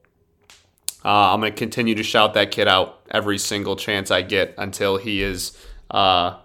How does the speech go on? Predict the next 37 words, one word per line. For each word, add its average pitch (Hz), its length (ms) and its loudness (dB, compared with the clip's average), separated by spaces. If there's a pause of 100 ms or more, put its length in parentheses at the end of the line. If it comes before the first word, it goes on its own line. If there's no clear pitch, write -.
until 104 280 -2
he 110 140 -2
is 98 100 -4
big 104 260 -4
time, 90 340 -2 (100)
'cause 98 160 -12
he 107 80 -6
deserves 98 420 -2
it. 90 220 -8
Kid's 101 180 -8
incredibly 98 420 -2
talented. 98 540 -4
Follow 101 200 2
him 104 80 -2
on 98 100 -4
Twitter. 110 420 2 (480)
Uh, 101 180 4
he 113 120 -4
makes 110 260 -2
the 113 80 -6
graphics 107 440 2
for 104 100 -6
this 98 160 -4
show. 117 480 4 (140)
Just - 200 -10
a, 92 200 0 (100)
an - 140 -8
all-around 110 560 2
amazing 104 380 -2
human 101 260 -6
being 101 360 -2 (400)
as 92 180 -4
well, 101 420 4 (760)
besides 110 320 6
the 101 80 -4
Packers 110 440 2
fandom. 110 400 0